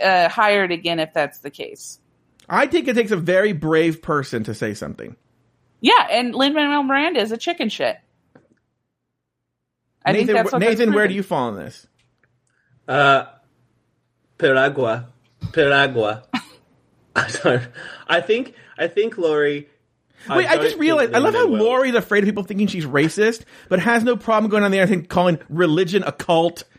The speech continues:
Speaker 2: And, uh,
Speaker 1: It is a cult.
Speaker 2: Okay, okay.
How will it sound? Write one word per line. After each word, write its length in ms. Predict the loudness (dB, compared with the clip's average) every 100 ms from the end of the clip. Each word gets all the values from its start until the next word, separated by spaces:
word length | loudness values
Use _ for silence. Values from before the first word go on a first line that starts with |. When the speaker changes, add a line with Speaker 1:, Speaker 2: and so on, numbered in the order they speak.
| _ -20 -20 -6
Speaker 2:
And, 400 | -2 0 0 0
uh, 420 | 0 0 0 -4 -6 _ -4
Speaker 1:
It 140 | -2
is 160 | 0 -2
a 80 | -4
cult. 440 | -2 -2 -2 -12 -6
Speaker 2:
Okay, 280 | -6 -4 -4
okay. 300 | -2 -4